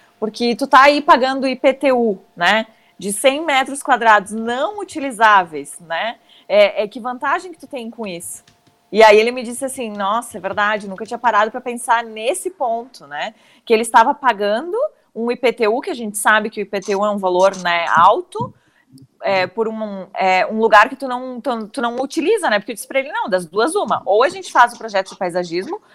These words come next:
ou tu troca de, de,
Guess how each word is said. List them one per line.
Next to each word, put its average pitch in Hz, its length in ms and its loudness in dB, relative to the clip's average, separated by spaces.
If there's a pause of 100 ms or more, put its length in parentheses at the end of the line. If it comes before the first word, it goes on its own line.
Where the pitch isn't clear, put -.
(140)
ou 240 180 8
tu 269 120 -6
troca 277 520 4 (340)
de, 196 560 -8
de, 180 500 -4